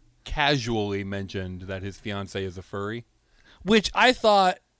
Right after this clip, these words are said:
Speaker 2: meant that the person was only attracted to,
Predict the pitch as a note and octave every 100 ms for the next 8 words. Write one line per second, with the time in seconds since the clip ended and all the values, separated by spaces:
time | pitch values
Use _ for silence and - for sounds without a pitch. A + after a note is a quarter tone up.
0 | _ _ _ _ _ _ _ _ _ _
1 | _ _ _ _ _ _ _ _ _ _
2 | _ _ _ _ _ _ _ _ _ _
3 | _ _ _ _ _ D3+ D#3+ D#3 C#3+ -
4 | C#3 _ - C3 D3 C#3 B2+ B2 A#2+ A#2
5 | B2+ A#2+ A2+ C3+ A#2 - A2 -